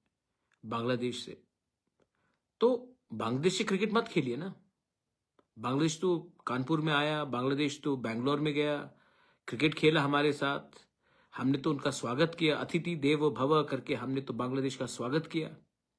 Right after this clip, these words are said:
और हमने तो कुछ नहीं बोला। बांग्लादेश में कितने हिंदू, क्रिश्चियंस, बुद्धिस्ट को मारे जा रहे हैं, लेकिन इंडिया ने तो स्वागत किया बांग्लादेश का, इंडिया में क्रिकेट खेलने के लिए। और हम लोग क्या करते हैं?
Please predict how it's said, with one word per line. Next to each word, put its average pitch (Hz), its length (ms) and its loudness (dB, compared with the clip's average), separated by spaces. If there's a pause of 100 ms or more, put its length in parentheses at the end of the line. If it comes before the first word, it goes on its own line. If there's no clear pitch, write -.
(760)
और 165 320 0
हमने 123 240 -2
तो 190 120 -2
कुछ 208 220 -4
नहीं 220 120 2
बोला। 208 240 -2
बांग्लादेश 143 640 -2
में 170 80 -4
कितने 156 300 -6
हिंदू, 151 360 -2
क्रिश्चियंस, 156 420 -4
बुद्धिस्ट 135 380 -4
को 151 60 -4
मारे 127 260 0
जा 135 160 -2
रहे 120 140 -6
हैं, - 240 -12 (300)
लेकिन 117 220 -6
इंडिया 117 320 -2
ने 147 120 0
तो 165 120 -2
स्वागत 220 400 2
किया 175 140 0
बांग्लादेश 107 480 -8
का, - 240 -20 (1160)
इंडिया 175 300 0
में - 240 -6
क्रिकेट 165 260 -4
खेलने 117 280 -4
के - 120 -16
लिए। - 220 -20 (1200)
और 131 100 -2
हम 160 180 4
लोग 226 120 6
क्या 240 120 6
करते 214 360 0
हैं? - 300 -8